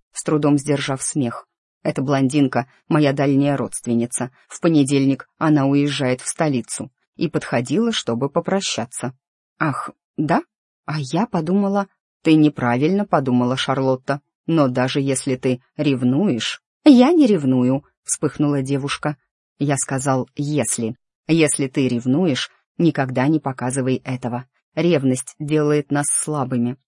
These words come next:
Запомни, душа моя, тебя должны ревновать, а не ты. Это урок номер,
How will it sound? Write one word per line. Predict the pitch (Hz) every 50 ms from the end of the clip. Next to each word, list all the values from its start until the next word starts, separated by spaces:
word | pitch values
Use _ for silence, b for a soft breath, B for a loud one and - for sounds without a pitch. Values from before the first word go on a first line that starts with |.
| _ _ _
Запомни, | 160 147 160 131 - - 143 147 160 170 160 147
душа | 139 139 131 - - 131 127
моя, | 127 127 123 127 131 131 - _ _ _ _ _ _
тебя | - - 165 143 151 151
должны | 147 147 143 139 139 135 143 131
ревновать, | 127 135 131 135 135 135 131 127 123 127 - - - _
а | 151 143
не | 135 123 123
ты. | 123 - 131 120 - _ _ _ _ _ _
Это | _ 156 147 135 131 - 165 175 190 - _
урок | - 202 190 156 123 120 135 - -
номер, | 175 151 139 135 143 151 175 202 185